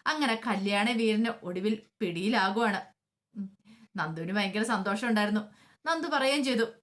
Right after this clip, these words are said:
"ഞാൻ ഇത്ര സമയമൊന്നും മിണ്ടാതിരുന്നേ, ഉം, ഇവൻ ഇങ്ങോട്ടേക്ക് വരട്ടെ എന്ന് കരുതിയിട്ട് മാത്രമാണ്. അതുകൊണ്ടാണ് എല്ലാവരും എന്നോട് റെഡിയാവാൻ പറഞ്ഞിട്ട് ഞാൻ റെഡിയാവാതിരുന്നേ.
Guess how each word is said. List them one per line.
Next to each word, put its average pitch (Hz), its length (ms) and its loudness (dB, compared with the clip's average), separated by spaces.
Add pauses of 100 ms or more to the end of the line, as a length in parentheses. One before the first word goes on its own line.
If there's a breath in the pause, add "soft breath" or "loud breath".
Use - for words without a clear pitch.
(120)
"ഞാൻ 190 220 -2
ഇത്ര 208 280 -2
സമയമൊന്നും 220 460 2
മിണ്ടാതിരുന്നേ, 214 720 0 (300)
ഉം, 214 120 -4 (220 loud breath)
ഇവൻ 294 180 -2
ഇങ്ങോട്ടേക്ക് 240 400 0
വരട്ടെ 202 320 -2
എന്ന് 240 140 0
കരുതിയിട്ട് 226 360 0
മാത്രമാണ്. 214 480 0
അതുകൊണ്ടാണ് 190 540 -2
എല്ലാവരും 190 320 0
എന്നോട് 214 240 2
റെഡിയാവാൻ 196 380 0
പറഞ്ഞിട്ട് 208 480 -2
ഞാൻ 285 200 0
റെഡിയാവാതിരുന്നേ. 214 840 0